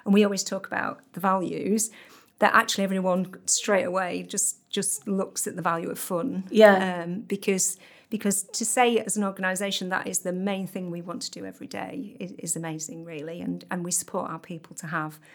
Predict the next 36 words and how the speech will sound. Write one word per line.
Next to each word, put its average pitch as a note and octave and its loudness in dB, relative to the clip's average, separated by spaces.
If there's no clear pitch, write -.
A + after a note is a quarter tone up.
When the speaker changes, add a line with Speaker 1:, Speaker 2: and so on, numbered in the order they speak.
Speaker 1:
great F3+ 0
days - -8
with E3+ -12
lots - -8
of - -10
fun D#3 -6
going C4 -8
on. E3+ -14
Uh, E3 -6
really E3 -10
good. G3 -16
Speaker 2:
I A#3+ 6
think, C4+ 8
um, G#3 8
fun A#3+ 6
is G#3+ 6
a G#3 4
really G3+ 4
worthy G3+ 8
value E3+ 2
and F3 4
an F3 4
important G3 6
value, E3+ -2
because A3 0
actually G3+ 2
most A3 4
people A#3 0
wanna F#3+ 4
have F3+ 0
fun F3+ 2
in E3+ 4
life, E3+ 2
in F3 2
work, F#3+ 4
in E3+ -2